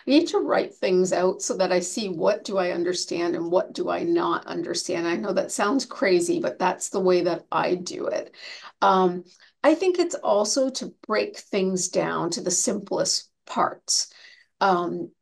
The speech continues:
and for me, that really comes from, I, I actually was a math major, and I always think everything's understandable if you just break it down and make each part easy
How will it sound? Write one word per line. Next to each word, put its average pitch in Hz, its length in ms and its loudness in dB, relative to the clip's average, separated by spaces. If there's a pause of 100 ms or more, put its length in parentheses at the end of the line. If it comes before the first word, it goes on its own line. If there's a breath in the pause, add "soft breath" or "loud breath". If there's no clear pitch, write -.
(100)
and 220 140 2
for 254 100 6
me, 247 600 6
that 214 300 4
really 196 300 2
comes 190 340 -6
from, 180 160 0
I, 175 120 2
I 185 220 2
actually 196 280 0
was 180 160 2
a 175 60 2
math 175 420 0
major, - 420 -6
and 180 160 -2
I 180 100 4
always 233 220 6
think - 400 0
everything's 233 800 2
understandable 185 1200 0 (640 loud breath)
if 214 480 2 (720)
you 190 160 -2
just 202 240 -4
break 190 240 2
it 190 100 -6
down 180 380 -2 (100)
and 208 100 -6
make - 260 -4
each - 300 -6
part 180 480 0 (140)
easy 208 520 -2